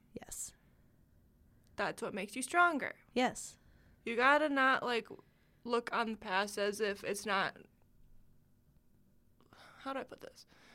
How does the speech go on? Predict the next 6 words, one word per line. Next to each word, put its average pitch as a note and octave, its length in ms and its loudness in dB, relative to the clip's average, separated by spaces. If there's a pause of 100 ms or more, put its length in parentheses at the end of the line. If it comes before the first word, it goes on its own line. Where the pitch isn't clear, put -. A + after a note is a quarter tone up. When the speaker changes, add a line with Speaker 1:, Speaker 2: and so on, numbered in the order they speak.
(400)
Speaker 2:
The B3 100 0
past C#4+ 400 6
does A#3 200 6
define G#3+ 540 0
you, C4+ 300 -2 (120)
Speaker 1:
Mm-hmm. G3 280 0